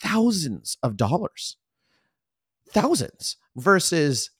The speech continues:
"I know I get paid forty dollars for the hour of work that I did." Um, we again talk about young kids. Consistent help with young kids is humanly impossible. And when you don't have it, it's an absolute hot mess, hot stinking mess.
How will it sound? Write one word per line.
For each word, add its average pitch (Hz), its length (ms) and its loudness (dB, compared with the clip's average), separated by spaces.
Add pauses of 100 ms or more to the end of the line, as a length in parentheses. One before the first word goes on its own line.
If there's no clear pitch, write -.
"I 120 140 2
know 113 220 2
I 107 100 4
get 101 220 0
paid 101 360 0
forty 95 340 -2
dollars 82 400 -2
for 90 120 -8
the 80 180 -6
hour 80 260 -4
of 67 80 -10
work 73 220 -10
that - 100 -12
I - 60 -10
did." - 180 -16 (1120)
Um, 127 440 4 (880)
we 139 180 6
again 151 280 4
talk 143 220 4
about 127 240 4
young 123 180 0
kids. 120 420 0
Consistent 143 480 -2
help 147 180 4
with 120 120 -2
young 131 160 0
kids 120 240 0
is 107 100 -4
humanly 113 400 -2
impossible. 143 800 0
And 110 160 2
when 104 160 -2
you 104 80 -4
don't 120 260 -2
have 135 260 2
it, 123 80 2
it's 107 140 -2
an 104 80 -4
absolute 98 440 -4
hot 107 380 0
mess, 131 280 0
hot 120 260 2
stinking 98 400 -8
mess. 131 360 0